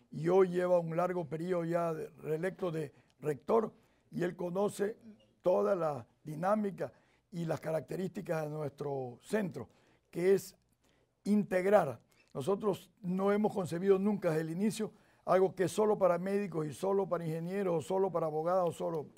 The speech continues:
sino tenemos un concepto integrador. Las disciplinas tienen que interactuar en conjunto para producir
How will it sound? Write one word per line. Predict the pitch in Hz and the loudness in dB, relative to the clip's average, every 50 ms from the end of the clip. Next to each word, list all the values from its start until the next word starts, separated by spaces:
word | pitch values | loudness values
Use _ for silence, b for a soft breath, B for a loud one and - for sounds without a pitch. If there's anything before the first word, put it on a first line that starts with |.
| B B B B B B | B B B B B B
sino | B - 160 170 185 | B -8 -4 -4 -2
tenemos | 175 160 190 196 202 208 | -2 0 0 0 0 0
un | 202 175 | 0 0
concepto | 185 165 165 202 202 - 208 | 0 0 0 0 0 0 -2
integrador. | 202 175 - 180 180 170 170 175 175 160 139 | -4 -2 0 0 2 2 4 4 2 2 0
Las | 143 139 135 | -2 -4 -4
disciplinas | 151 135 - 151 123 127 190 202 190 190 | -4 -6 -8 -10 -8 -4 -2 -2 -2 -2
tienen | - 196 196 196 | -4 -4 -4 -4
que | 165 180 | -4 -6
interactuar | 180 165 - 170 156 151 131 - - 202 185 147 127 B B B B B | -4 -2 -2 -2 -2 -2 -4 -2 -2 0 0 0 -2 B B B B B
en | - 156 | -12 -8
conjunto | 147 165 165 151 170 240 240 - - - - B B B B B B B _ _ | -6 -6 -2 0 0 0 0 -2 -4 -10 -14 B B B B B B B _ _
para | - 151 147 143 147 135 - - _ _ _ _ _ | -2 -2 -2 -2 -4 -6 -8 -12 _ _ _ _ _
producir | - 170 170 165 165 147 - - 226 247 220 - | -2 0 0 0 -2 -4 -2 -2 -2 -2 -2 -4